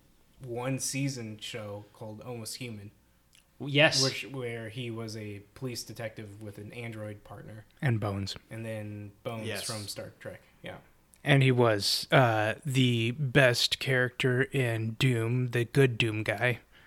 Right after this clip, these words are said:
Speaker 2: Oh,
Speaker 4: Oh,
Speaker 2: yes.
Speaker 4: <laughs> that's right. He was in that movie.
Speaker 2: Here's, here's another theme. I absolutely love that Doom
Speaker 1: <laughs>
Speaker 2: movie.
Speaker 4: The one with The
Speaker 2: Absolutely.
Speaker 4: Rock?
Speaker 2: Yes,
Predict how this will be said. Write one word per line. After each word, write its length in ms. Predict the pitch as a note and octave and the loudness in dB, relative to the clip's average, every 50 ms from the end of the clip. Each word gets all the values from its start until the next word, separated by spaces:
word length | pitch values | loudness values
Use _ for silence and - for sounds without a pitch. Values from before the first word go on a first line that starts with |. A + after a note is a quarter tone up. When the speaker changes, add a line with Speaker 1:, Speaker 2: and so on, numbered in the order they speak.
| - _ _ _ _ _ _ _ _ _ _ _ _ _ _ - - - | -20 _ _ _ _ _ _ _ _ _ _ _ _ _ _ -18 -8 -2
Speaker 2:
Oh, 220 | C3 B2+ C3 C3 | 2 2 4 4
Speaker 4:
Oh, 40 | B2 | 4
Speaker 2:
yes. 340 | A2+ A2 A#2+ C3 B2+ - - B2+ C3+ C3+ C#3 | 2 2 0 0 0 -2 -4 -4 -4 -4 -4
Speaker 4:
<laughs> 180 | C#3 - - - | -6 -10 -6 -6
that's 280 | F3 B2 G#2+ - - | -6 -6 -6 -8 -8
right. 160 | B2+ A#2+ A#2 | -6 -6 -8
He 80 | A2+ G#2+ | -8 -8
was 160 | G#2 G#2+ G2+ | -10 -10 -10
in 100 | A2+ G#2 | -10 -10
that 100 | G2+ F#2 | -10 -12
movie. 680 | F2 - - - - - - - - - - - - - | -10 -8 -8 -8 -10 -12 -12 -10 -10 -8 -8 -8 -2 2
Speaker 2:
Here's, 280 | D#3+ D#3+ D3+ C#3+ D3 | 4 6 6 4 4
here's 280 | - C3+ D3+ D#3+ C#3+ C#3 | 2 2 2 2 4 2
another 280 | C#3 C#3 D3+ - D3+ C#3 | 4 4 6 6 4 2
theme. 400 | E3 E3 B2 A2 G2+ G2 G#2 - - | 2 0 -2 -4 -4 -6 -10 -10 -6
I 120 | B2 A#2+ B2 | -4 -2 0
absolutely 540 | B2 B2 - A#2+ A#2+ A#2 A2+ A2 A2 G#2 | 0 -2 -2 -4 -8 -8 -8 -10 -12 -14
love 680 | G#2 G#2 G#2+ A2 A2 A#2 A#2 A2+ A2+ A2 G#2+ G#2 G2 - F#2 | -14 -14 -12 -8 -8 -6 -6 -4 -4 -4 -6 -8 -10 -10 -10
that 200 | F#2+ F#2 - - | -10 -10 -6 -4
Doom 180 | - F#3 F#3 | -4 -4 -2
Speaker 1:
<laughs> 200 | G3 A3 F#3 - | 0 -2 0 0
Speaker 2:
movie. 480 | E3+ C#3+ A#2 C#3 - - F3+ - F3 - - - - - - - - - | -2 -4 -4 -4 -6 -6 -8 -10 -10 -14 -14 -20 -20 -20 -20 -20 -8 -4
Speaker 4:
The 80 | B2+ A#2+ | -2 0
one 120 | C3+ D3 D3+ | 2 2 0
with 100 | C#3+ - | 0 -2
The 60 | C#3+ | -2
Speaker 2:
Absolutely. 120 | A#2+ A2 | -2 0
Speaker 4:
Rock? 300 | G#2+ A2+ D3+ - - - - - - | 2 2 2 0 -2 -8 -12 -10 -4
Speaker 2:
Yes, 380 | A#2+ B2 B2+ A#2+ - - - | -2 0 0 0 0 0 -2